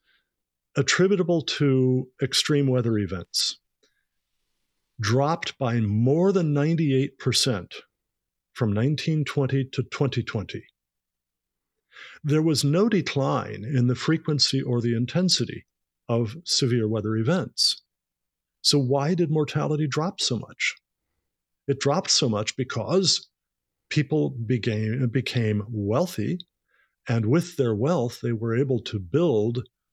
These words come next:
homes and office buildings and factories and infrastructure that defended them,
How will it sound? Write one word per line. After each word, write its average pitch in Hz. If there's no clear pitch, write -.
homes 131
and 90
office 131
buildings 147
and 107
factories 139
and 104
infrastructure 143
that 113
defended 143
them, 95